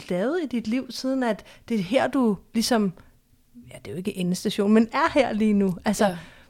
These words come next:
Speaker 1: har du, har du bare altid været sådan en, der har været i kontakt med universet og mediteret,
Speaker 2: Øhm.
Speaker 1: siden du var tre, eller?
Speaker 2: <laughs> Nej,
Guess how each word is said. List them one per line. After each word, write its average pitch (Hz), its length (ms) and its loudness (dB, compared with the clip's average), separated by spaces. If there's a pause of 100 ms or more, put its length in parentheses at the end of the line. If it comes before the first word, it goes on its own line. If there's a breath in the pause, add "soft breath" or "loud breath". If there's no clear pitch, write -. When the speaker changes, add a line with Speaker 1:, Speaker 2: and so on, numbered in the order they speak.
(140)
Speaker 1:
har - 160 -2
du, 233 140 0 (140)
har 202 120 -2
du 247 80 0
bare 262 200 4
altid 311 240 -2
været 285 160 4
sådan 285 200 0
en, 277 120 -2
der 277 60 -4
har 240 180 -2
været 226 280 2 (400 loud breath)
i 220 40 -6
kontakt 220 720 -6
med 214 360 0 (360 soft breath)
universet 208 960 -2
og 180 180 -4 (960 soft breath)
mediteret, 196 640 2
Speaker 2:
Øhm. 233 80 2
Speaker 1:
siden 226 240 0
du 220 80 -2
var 208 100 -6
tre, 208 460 -6
eller? 180 600 -6 (540)
Speaker 2:
<laughs> - 680 0
Nej, 175 260 -2